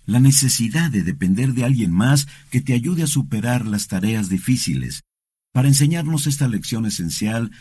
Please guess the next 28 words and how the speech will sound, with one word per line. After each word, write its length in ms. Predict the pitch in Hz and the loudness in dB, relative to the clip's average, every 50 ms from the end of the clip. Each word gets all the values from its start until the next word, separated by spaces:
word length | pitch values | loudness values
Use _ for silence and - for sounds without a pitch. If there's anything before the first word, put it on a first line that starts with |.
| - _ | -20 _
a 140 | - 104 110 | -4 -4 -4
aquellos 360 | 107 - - 143 143 143 139 120 | -2 0 0 2 2 2 2 2
de 100 | 123 113 | 2 0
nosotros 560 | 107 101 - 117 117 110 - 113 107 104 - | -2 -2 -4 -4 -6 -6 -6 -6 -6 -6 -6
que 240 | - - 95 98 104 | -4 -2 0 0 0
éramos 540 | 101 104 101 98 98 98 98 92 - - - | 0 2 2 2 2 0 -2 -4 -6 -10 -8
renacuajos 1000 | - 95 92 104 101 98 95 92 - - 127 131 123 - - 101 110 107 - - - - - - - - | -6 -2 0 2 2 2 2 0 -2 -2 -2 -2 -2 -2 -4 -4 -6 -6 -8 -12 -16 -20 -20 -20 -18 -4
en 140 | - 120 123 | 0 2 4
espera 320 | 139 139 - - 175 180 | 4 2 0 -2 -2 -2
de 140 | 170 147 147 | -2 -2 -2
convertirnos 760 | - 131 123 110 110 98 98 - 123 135 120 113 117 110 101 - | 0 0 0 0 0 -2 -4 0 0 0 0 0 -2 -2 -2 0
en 120 | 101 92 | 0 2
hombres 340 | 98 107 113 101 104 101 80 | 2 0 0 0 -2 -2 -2
rana 300 | 87 98 101 98 90 85 | 0 0 0 0 0 -2
de 100 | 78 80 | -4 -4
la 120 | 73 73 | -2 0
marina. 500 | 73 71 71 69 69 65 62 58 - - - _ _ _ _ _ _ _ _ _ _ _ | 0 0 0 0 -2 -2 -4 -6 -8 -12 -16 _ _ _ _ _ _ _ _ _ _ _
Se 160 | - - - | -8 -6 -6
utilizaba 640 | 82 - - - - 143 139 - 107 110 120 131 139 | -6 -6 -4 -2 -2 -2 0 -2 -2 -2 0 2 2
una 200 | 135 127 120 104 | 4 4 2 0
balsa 300 | 90 98 95 92 - 92 | -2 -2 -4 -4 -4 -6
de 120 | 80 82 | -6 -6
goma 320 | 78 82 98 98 98 95 95 | -4 -2 0 2 2 2 0
de 160 | 87 87 76 | -2 -4 -6
tres 380 | 71 - 117 117 127 127 104 92 | -4 -4 -2 0 0 0 0 0
metros 420 | 101 110 107 - 104 95 95 90 | -2 -2 -2 -2 -2 -2 -2 0
de 80 | 95 92 | -2 -2
largo. 420 | 98 113 117 101 - 135 139 139 | 0 -2 -2 -4 -4 -8 -12 -16